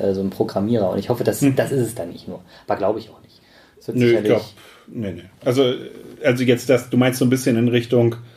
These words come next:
Speaker 1: Mhm.
Speaker 2: äh, wie bei, bei Mister Robot, ohne auf jetzt die Inhalte einzugehen, dass er diesen Charakter so ein bisschen
Speaker 1: Ja.
Speaker 2: spielt.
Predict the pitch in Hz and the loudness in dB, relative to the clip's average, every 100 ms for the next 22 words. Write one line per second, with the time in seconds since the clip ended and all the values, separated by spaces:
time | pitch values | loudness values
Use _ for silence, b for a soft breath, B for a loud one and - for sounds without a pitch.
0 | B B B 113 110 110 107 113 113 104 | B B B 0 2 2 0 0 0 0
1 | 110 107 107 107 107 101 104 107 110 107 | -2 0 -4 -4 -8 -8 -14 -16 -16 -8
2 | 117 117 117 113 117 113 107 113 101 98 | -8 -4 -2 2 2 2 0 -4 -2 -4
3 | - 156 135 127 123 120 120 120 117 120 | -6 -4 0 2 2 2 0 2 4 4
4 | 113 B B B 113 113 113 107 110 104 | 2 B B B 2 2 0 0 0 0
5 | - 120 113 101 - 104 98 98 - _ | 2 0 0 -6 -8 -6 -8 -10 -18 _
6 | - - - - 127 135 | -14 -12 -10 -4 0 0